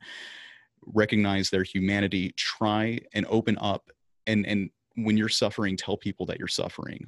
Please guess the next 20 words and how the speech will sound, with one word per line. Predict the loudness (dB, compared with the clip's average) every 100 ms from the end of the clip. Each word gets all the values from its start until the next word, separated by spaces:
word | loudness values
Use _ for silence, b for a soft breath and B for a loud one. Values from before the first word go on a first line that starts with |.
| -2
When | 2
you're | 2
scared, | 2 2 2 0
tell | -2 -2 0
people | -2 -4 -4
that | -4
you're | -4
scared, | -6 -4 -2 -2 -4
because | -2 -2
they | -2 -4
feel | -2 0 2
those | 0 -2
things | -2 -2 -4
too, | -8 -10 -16 _ _ _ _ -2
and | 0 2 0 2
they | 0
can | 0 -2
connect | 0 0 0 -4
with | -6 -4
you | -6 -6